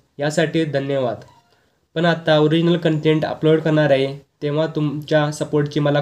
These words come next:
खूप गरज आहे. मला खात्री आहे की या देखील व्हिडिओंना तुम्ही भरभरून प्रेम द्याल. यासाठी आपल्याला नव्याने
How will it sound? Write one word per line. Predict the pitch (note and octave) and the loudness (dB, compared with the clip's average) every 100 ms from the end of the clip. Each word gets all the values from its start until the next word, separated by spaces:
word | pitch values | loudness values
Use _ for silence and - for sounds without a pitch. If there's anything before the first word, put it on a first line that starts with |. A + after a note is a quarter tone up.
| D3 | -2
खूप | D3+ | -2
गरज | C#3+ C#3 B2+ | 0 0 -2
आहे. | A2+ B2 - _ _ _ _ _ _ - | -6 -8 -18 _ _ _ _ _ _ -6
मला | D#3+ E3 | -4 -2
खात्री | C#3 C3 D#3 | -4 -2 4
आहे | E3+ D3 D3 - _ _ _ - | 6 4 2 -6 _ _ _ -4
की | |
या | D3 E3 | -2 0
देखील | D#3 E3 F3 | -2 0 2
व्हिडिओंना | E3 D#3 D3+ C#3 C3+ C#3+ _ _ _ _ _ | 4 4 4 2 0 -2 _ _ _ _ _
तुम्ही | C#3+ D#3 | -4 -2
भरभरून | D3 C3+ C#3+ D#3 E3+ | 0 0 0 -2 0
प्रेम | D#3 D3 C#3+ | 0 0 0
द्याल. | C3 A2+ - _ _ _ _ _ _ - | -2 -2 -8 _ _ _ _ _ _ -6
यासाठी | E3 E3+ D#3+ | -2 0 0
आपल्याला | E3+ E3 E3+ D#3 D3 | 0 0 0 0 0
नव्याने | C#3+ D3 D#3 D#3+ D#3 D3+ - | 0 0 0 0 0 0 -4